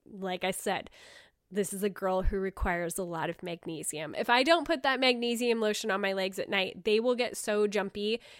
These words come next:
that I will feel like I need to sprint around the block five times. Like,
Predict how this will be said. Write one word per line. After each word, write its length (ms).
that 200
I 180
will 140
feel 360
like 280
I 240
need 300
to 200
sprint 580
around 460
the 80
block 540
five 300
times. 540
Like, 220